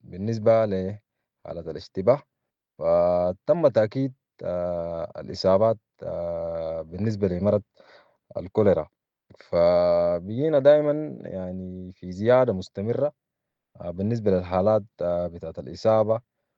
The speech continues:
آه، مؤكدة داخل الدائرة، وبرضو لقى في بيئة خصب أنه الوباء بتنتشر بصورة كبيرة، آه، نسبة لتردد الودي البي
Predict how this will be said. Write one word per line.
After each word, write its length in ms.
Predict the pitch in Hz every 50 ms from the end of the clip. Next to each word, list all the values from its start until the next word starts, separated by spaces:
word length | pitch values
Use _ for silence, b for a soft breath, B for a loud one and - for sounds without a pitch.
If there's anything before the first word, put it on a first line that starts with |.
| _ _ _ - -
آه، 160 | 85 85 85
مؤكدة 640 | 87 87 85 - - - _ - 113 107 113 110 110
داخل 300 | 101 87 82 85 87 85
الدائرة، 500 | 85 85 87 92 117 120 120 117 127 135 _ _ _ _ _ _ _ _ _ _ _ _ _ _ _ _
وبرضو 1080 | - - 87 87 90 90 92 92 92 92 90 92 101 123 127 120 113 123 127 127 120
لقى 320 | 113 117 120 113 113 101 - - _ _ _ -
في 100 | - 120
بيئة 220 | 127 139 120 101
خصب 380 | 101 - - 117 - 117 107 -
أنه 300 | 101 113 110 110 110 110 _ _ - - _ _ _ _ -
الوباء 520 | 82 87 87 87 92 98 101 117 120 120 117
بتنتشر 680 | 104 95 87 92 95 95 _ - 123 - - 127 120
بصورة 520 | 107 90 92 - - 113 107 107 107 110 _ _ _ _ _ _ -
كبيرة، 440 | 80 87 95 107 107 107 110 127 _ _ _ _ _ _ _ _ _ _ _ _ _ _ _
آه، 440 | - 90 87 87 90 90 92 90 92
نسبة 340 | 101 120 127 123 113 113 95 117
لتردد 720 | 113 113 113 113 113 113 107 - 95 101 113 113 104 101
الودي 380 | 95 92 95 101 104 98 104 101
البي 400 | 92 90 95 107 110 113 110